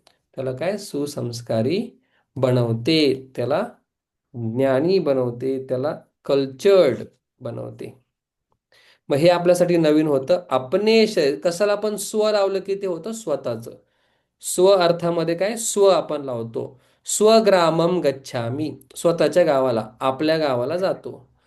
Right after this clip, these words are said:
स्वपुस्तकम आनयामी, स्वतःचं पुस्तक आणतो. स्वगृहम गच्छामी, स्वतःच्या घरी जातो. अशा प्रकारे स्व लावला की ते काय? आपलं,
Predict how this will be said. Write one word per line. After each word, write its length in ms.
स्वपुस्तकम 960
आनयामी, 960
स्वतःचं 560
पुस्तक 520
आणतो. 480
स्वगृहम 720
गच्छामी, 1040
स्वतःच्या 500
घरी 260
जातो. 500
अशा 160
प्रकारे 380
स्व 340
लावला 480
की 140
ते 60
काय? 240
आपलं, 560